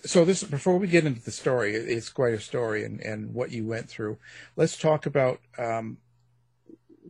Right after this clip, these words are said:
what was the reason for you to write this book? Like, why did you actually want to put it down on paper in words for, you know, 'cause I,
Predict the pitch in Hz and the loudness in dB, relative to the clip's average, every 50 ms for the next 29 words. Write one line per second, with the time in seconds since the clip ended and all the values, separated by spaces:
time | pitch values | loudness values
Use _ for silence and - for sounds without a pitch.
0 | - _ _ _ _ - - 156 170 - - 190 165 143 - - 143 123 117 120 | -20 _ _ _ _ -4 -2 -2 -2 0 0 0 0 0 0 0 0 0 0 0
1 | 131 143 147 151 139 - 139 120 110 104 - - 117 117 120 120 - 113 104 104 | 0 0 2 0 0 0 -2 -4 -4 -4 -4 -2 -2 -2 -2 -4 -4 -6 -4 -2
2 | 107 113 120 - - 110 101 - - _ 113 101 - - 113 107 - - 117 127 | -2 -2 -2 -2 -4 -8 -8 -8 -10 _ -10 -10 -6 -6 -6 -6 -2 -2 0 0
3 | 135 147 139 - 123 - 127 117 117 113 117 - - - 120 110 113 117 117 117 | 0 0 -2 -4 -6 -6 -4 0 0 0 -2 -4 -8 -8 -8 -6 -6 -6 -6 -6
4 | 120 - _ - 127 127 - - 123 117 117 117 110 107 104 - - 120 120 120 | -8 -8 _ -6 -6 -6 -4 -4 -4 -4 -4 -4 -6 -8 -10 -8 -4 -4 -4 -4
5 | - - 104 107 117 - - - - - - - - 113 107 107 107 117 131 123 | -4 -6 -8 -10 -10 -14 -20 -20 -20 -20 -18 -10 -8 -8 -6 -4 0 0 2 2
6 | 110 107 101 - - - - - 117 110 107 - - - - - - - 196 - | 2 0 -4 -6 -12 -10 -6 -6 -4 -4 -4 -8 -10 -16 -18 -14 -6 -6 -4 -2
7 | - - 208 214 190 190 170 - - 175 147 - - 156 151 | 0 0 4 6 6 6 6 6 4 2 2 2 0 0 -2